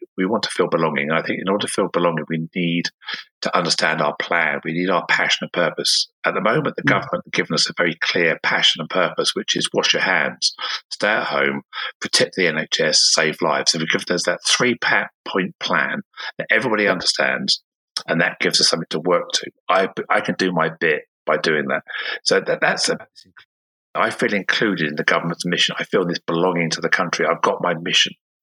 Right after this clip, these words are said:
Speaker 1: So the challenge
Speaker 2: Yeah.
Speaker 1: is what's the next,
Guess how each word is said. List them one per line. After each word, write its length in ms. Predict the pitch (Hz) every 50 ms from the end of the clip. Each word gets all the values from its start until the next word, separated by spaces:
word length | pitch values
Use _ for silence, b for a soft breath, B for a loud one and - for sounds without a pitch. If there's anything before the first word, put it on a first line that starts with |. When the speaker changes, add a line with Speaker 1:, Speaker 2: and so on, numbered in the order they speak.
| _ B B B B B B
Speaker 1:
So 100 | - -
the 60 | 85 -
challenge 400 | - - 127 151 - 117 95 -
Speaker 2:
Yeah. 60 | -
Speaker 1:
is 120 | 117 - - _
what's 260 | - 117 123 - - -
the 100 | 120 92 92
next, 480 | 107 110 107 - - - - - -